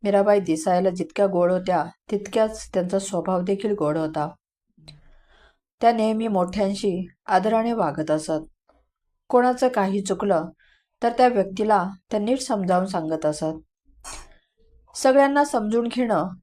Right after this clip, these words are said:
आणि समजावून सांगणं हे त्यांना खूप छानपणे जमत असे.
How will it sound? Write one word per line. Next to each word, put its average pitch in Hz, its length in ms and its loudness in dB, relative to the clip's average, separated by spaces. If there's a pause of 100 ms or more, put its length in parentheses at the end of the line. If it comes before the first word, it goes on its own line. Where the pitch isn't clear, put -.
(160)
आणि 214 180 -2
समजावून 196 500 0
सांगणं 165 480 -4 (400)
हे 226 80 -2
त्यांना 214 380 -2
खूप 247 280 -4
छानपणे 175 420 -2
जमत 151 340 -2
असे. 156 400 -6